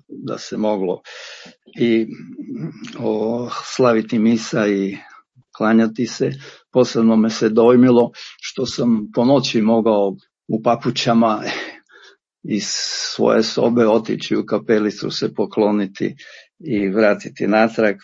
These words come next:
Bilo je mir, tišina i posebno bilo jasno i prostor za objedovanje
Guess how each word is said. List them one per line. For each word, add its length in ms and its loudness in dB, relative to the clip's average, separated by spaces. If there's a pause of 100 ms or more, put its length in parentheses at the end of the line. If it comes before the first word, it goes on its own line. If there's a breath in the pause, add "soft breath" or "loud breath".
(160)
Bilo 160 -2
je 60 0
mir, 300 2
tišina 580 4
i 140 -2
posebno 440 0
bilo 240 4
jasno 520 2
i 180 0
prostor 500 -2 (180)
za 220 0 (840 loud breath)
objedovanje 760 4